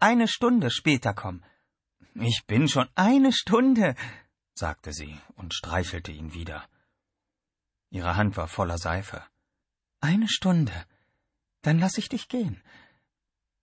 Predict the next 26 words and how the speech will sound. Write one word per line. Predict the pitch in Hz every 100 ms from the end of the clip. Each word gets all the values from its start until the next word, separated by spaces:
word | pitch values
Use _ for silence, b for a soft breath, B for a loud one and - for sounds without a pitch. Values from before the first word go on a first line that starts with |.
| _ _
Ich | - -
möchte | 101 - -
dich | 131 - -
in | 170 190
mir | 147 101
spüren.“ | - - 90 90 82 78 _ _ _ _ _ _ _ _ _ _ _ _ _ _ _
Sie | - 85
reckte | 87 90 -
sich | 85 82
auf | 87
die | - 82
Zehenspitzen | - 95 87 - 80 - 82
und | 80 80
küsste | - 101 -
ihn. | - - - _ _ _ _ _ _ _ _ _ _ _ -
Er | 117
drückte | 113 131 -
ihr | 110 90
einen | 85
kurzen | 85 113 120 95
Schmatzer | - 98 98 -
auf | - -
die | 85
Lippen | 95 104
und | 90 85
sagte, | 87 87 95